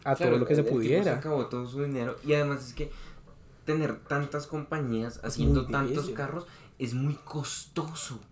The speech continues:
Speaker 1: Claro, en ese momento las fábricas eran costosísimas.
Speaker 2: Es muy, muy costoso. Entonces, pues, por supuesto, eso no, no ayudó, y al final, pues, el tipo
Speaker 1: Lo sacan.
Speaker 2: le pasa lo mismo, termina con un destino bastante
Speaker 1: Similar.
Speaker 2: similar a, a, al de Louis Chevrolet.
Speaker 1: ¿Por qué? Porque se
Speaker 2: Muere
Speaker 1: queda sin
Speaker 2: pobre,
Speaker 1: empresa.
Speaker 2: solo.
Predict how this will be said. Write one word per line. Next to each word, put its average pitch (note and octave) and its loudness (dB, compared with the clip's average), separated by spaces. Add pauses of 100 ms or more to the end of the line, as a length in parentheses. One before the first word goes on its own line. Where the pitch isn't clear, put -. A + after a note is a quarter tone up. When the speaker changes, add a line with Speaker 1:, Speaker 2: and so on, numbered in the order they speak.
(120)
Speaker 1:
Claro, D3 2
en D3+ 2
ese A#2+ -2
momento C#3+ -4
las C3 -2
fábricas B2+ -2
eran A2+ -2
costosísimas. C3+ -4
Speaker 2:
Es C#3 0
muy, F3+ 0
muy F3 -6
costoso. D#3 -8 (960)
Entonces, A#2+ -2
pues, C#3 -4
por A2+ -4
supuesto, G#2 -8 (100)
eso G2 -4
no, G2+ -4
no G#2+ 0
ayudó, G#2 -2
y - -2
al G#2 -4
final, F#2+ -8
pues, F2+ -10
el - -12
tipo - 2
Speaker 1:
Lo C#3+ 6
sacan. B2 0 (120)
Speaker 2:
le A#2+ 4
pasa G2+ 2
lo G2+ 0
mismo, G2+ -4 (180)
termina G2+ 0
con G#2+ 0
un G2 -2
destino G2 -6
bastante G#2 -6 (380)
Speaker 1:
Similar. A#2+ 2
Speaker 2:
similar A2 4
a, G2+ 4
a, G#2 -2 (120)
al G2 -4
de G2+ -2
Louis G#2+ 4
Chevrolet. G#2+ 0 (160)
Speaker 1:
¿Por A#2+ -2
qué? D3+ 4
Porque F#2+ 4
se A#2+ 4
Speaker 2:
Muere F2+ 0
Speaker 1:
queda A2 4
sin A2+ 4
Speaker 2:
pobre, C3+ 4
Speaker 1:
empresa. B2+ 2
Speaker 2:
solo. A#2 -2